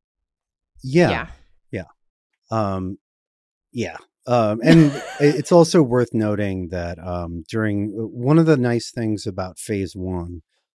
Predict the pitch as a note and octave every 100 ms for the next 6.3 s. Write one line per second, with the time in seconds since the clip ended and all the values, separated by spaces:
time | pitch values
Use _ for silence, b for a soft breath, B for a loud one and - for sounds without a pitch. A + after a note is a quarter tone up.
0 | _ G2+ G2 F#2 G2 G#2 G2+ F2+ G2+ -
1 | C3 B2+ B2+ A#2 A2 G#2+ G#2 G2+ F#2+ F#2
2 | E2+ F2+ _ A2 G2+ F#2 F#2 F2+ - F#2
3 | F2 F2 E2+ F2 F2 F2 - F2+ E2 F2
4 | F2+ E2+ F2 E2+ - F2+ F2 F2 E2+ F2
5 | E2 - _ _ _ _ A2 G2 F#2+ G2
6 | B2+ C#3